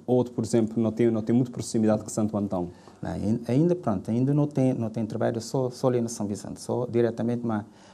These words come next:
Speaker 2: nas ações têm sido mais com as crianças de, de lá daquele centro, crianças que estão a tomar fisioterapia, e, portanto, fisioterapia na, lá na Delegacia de Saúde e também, agora que não estou a começar a ter mais, mais solicitação,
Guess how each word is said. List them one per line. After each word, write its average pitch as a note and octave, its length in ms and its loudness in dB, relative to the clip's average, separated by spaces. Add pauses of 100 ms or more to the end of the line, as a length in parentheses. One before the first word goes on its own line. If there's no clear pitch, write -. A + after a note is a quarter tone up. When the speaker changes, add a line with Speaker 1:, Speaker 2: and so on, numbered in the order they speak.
Speaker 2:
nas A2+ 180 0
ações C3+ 280 0
têm C3+ 100 -4
sido A#2 200 -2
mais A#2 200 -2
com - 100 -10
as - 80 -10
crianças A2+ 460 2
de, A2 320 -2
de A2+ 60 -6
lá A2 100 0
daquele B2 240 -4
centro, E3+ 440 0 (460)
crianças C3 280 2
que C3 40 -6
estão B2 120 -6
a - 20 -2
tomar A#2+ 180 0
fisioterapia, D3 760 0 (440)
e, D3+ 240 4
portanto, - 540 -2
fisioterapia A#2+ 520 6
na, A2+ 240 0 (140)
lá A2+ 60 2
na A#2 100 2
Delegacia A#2 540 4
de A#2 60 -10
Saúde D3 400 4
e - 20 6
também, C3 420 0 (480)
agora C3 380 2
que C#3+ 60 2
não C3 100 4
estou B2+ 260 0
a - 20 -6
começar B2 420 -2
a C3+ 40 0
ter - 280 -2
mais, C#3 440 2 (300)
mais C#3 200 2
solicitação, D3 800 0